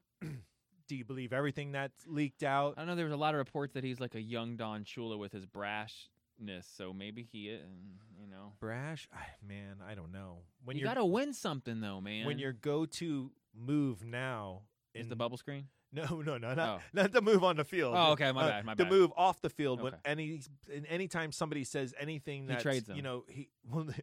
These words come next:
Speaker 1: when you're critiquing him and he's like, "I'm rich as F." That's his go-to move
Speaker 2: See, he
Speaker 1: now.
Speaker 2: never said that in Miami. That's the funny thing is, if anybody critiqued him player-wise, he would just trade you.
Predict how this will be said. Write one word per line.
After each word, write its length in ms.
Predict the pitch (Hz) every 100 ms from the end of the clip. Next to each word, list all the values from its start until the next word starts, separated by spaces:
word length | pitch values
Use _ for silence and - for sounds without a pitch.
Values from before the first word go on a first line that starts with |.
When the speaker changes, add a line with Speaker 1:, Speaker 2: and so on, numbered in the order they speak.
| 127 160 139 131 139
Speaker 1:
when 120 | 135
you're 160 | 131
critiquing 560 | 123 151 139 196 156 131
him 180 | 107 104 - -
and 100 | 139
he's 140 | 131
like, 140 | 123 120
"I'm 180 | 135 135
rich 160 | 131
as 140 | 131 110
F." 220 | 120 98 - - _ _ _ _ _ _ _ _
That's 180 | 143 139
his 140 | 165 143
go-to 340 | 175 165 185
move 180 | 170 160
Speaker 2:
See, 40 | 190
he 40 |
Speaker 1:
now. 80 | 196
Speaker 2:
never 200 | 220 190
said 200 | 214 202
that 80 | 160
in 60 |
Miami. 400 | 131 117 123 156
That's 160 | 165 151
the 80 | 139
funny 220 | 143 147
thing 180 | 135 117
is, 100 | 110
if 100 | 120
anybody 260 | 135 123
critiqued 360 | 113 113 139 131
him 80 | 123
player-wise, 480 | - 123 143 151 135
he 140 | 117
would 100 | 107
just 180 | 98 -
trade 280 | 127 110 92
you. 220 | 73